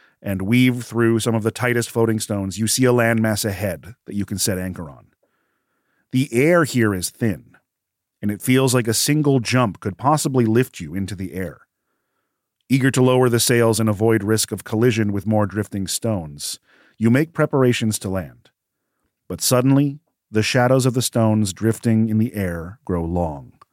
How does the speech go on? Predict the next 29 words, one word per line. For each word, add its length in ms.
and 80
a 40
great 300
light 240
source 360
fills 260
the 100
shattered 440
canyon 420
you 100
float 300
through. 240
A 60
shape 400
moving 360
high 320
in 140
the 120
air 160
above 320
you, 260
heading 260
the 100
opposite 460
direction. 560
It 100
is 120
an 80
airship, 480